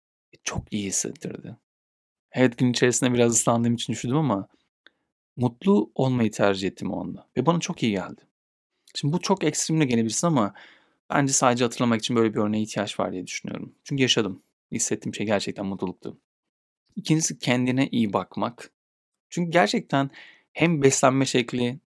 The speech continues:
neler yediğimiz, zihnimizi nasıl beslediğimiz de çok önemli. Yani fiziksel olarak kendimize nasıl bakıyoruz? Egzersiz yapıyor muyuz? Kendi zihnimizi beslemek için bir şeyler yapıyor muyuz gün içerisinde? Ve aynı zamanda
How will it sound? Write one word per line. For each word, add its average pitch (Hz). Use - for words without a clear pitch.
neler 127
yediğimiz, 123
zihnimizi 127
nasıl 135
beslediğimiz 127
de 120
çok 110
önemli. 98
Yani 123
fiziksel 117
olarak 147
kendimize 104
nasıl -
bakıyoruz? 98
Egzersiz 113
yapıyor 110
muyuz? 92
Kendi 123
zihnimizi 123
beslemek 110
için 107
bir -
şeyler 107
yapıyor 104
muyuz 110
gün 101
içerisinde? -
Ve 123
aynı 120
zamanda 120